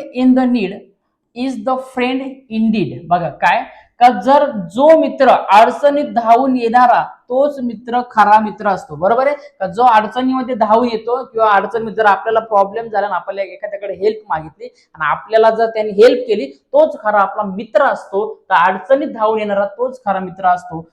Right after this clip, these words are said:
याचा अर्थ असा होतो. लिहून घ्या. पुढे बघा रे, true or false. काय? true or false. तुम्हाला एखादा उतारा किंवा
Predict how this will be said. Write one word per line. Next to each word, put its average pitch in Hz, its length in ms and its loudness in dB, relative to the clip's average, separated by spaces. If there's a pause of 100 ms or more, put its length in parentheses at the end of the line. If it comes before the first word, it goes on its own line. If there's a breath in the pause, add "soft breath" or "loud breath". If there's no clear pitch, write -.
(120)
याचा 175 240 2
अर्थ 170 280 4 (200)
असा 214 240 0
होतो. 185 420 -2 (180)
लिहून 165 340 -4
घ्या. 107 140 -14 (520)
पुढे 202 160 2
बघा 254 220 2
रे, 254 80 0 (1040)
true 254 160 4
or 247 180 8
false. - 500 2
काय? 240 160 4 (140)
true 240 140 4
or 240 140 6 (100)
false. 170 160 2
तुम्हाला 226 360 4
एखादा 233 280 2
उतारा 214 440 4
किंवा 220 320 0